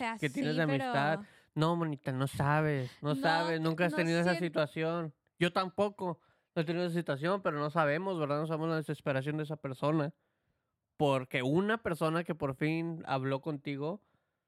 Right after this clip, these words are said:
Speaker 2: pues obviamente no quiere hacer
Speaker 1: Sí.
Speaker 2: nada para cargarla, para que te deje de hablar y vuelvas a estar solo siempre.
Speaker 1: Sí, pero, o sea, como que siento que si no fuera así tan llorón,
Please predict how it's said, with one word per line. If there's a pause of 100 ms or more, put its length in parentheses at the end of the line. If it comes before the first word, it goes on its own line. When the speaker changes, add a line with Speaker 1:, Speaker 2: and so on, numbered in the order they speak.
(480)
Speaker 2:
pues
obviamente
no
quiere
hacer
Speaker 1:
Sí.
Speaker 2:
nada
para
cargarla,
para
que
te
deje
de
hablar
y
vuelvas
a
estar
solo
siempre. (840)
Speaker 1:
Sí,
pero,
o
sea,
como
que
siento
que
si
no
fuera (160)
así
tan
llorón,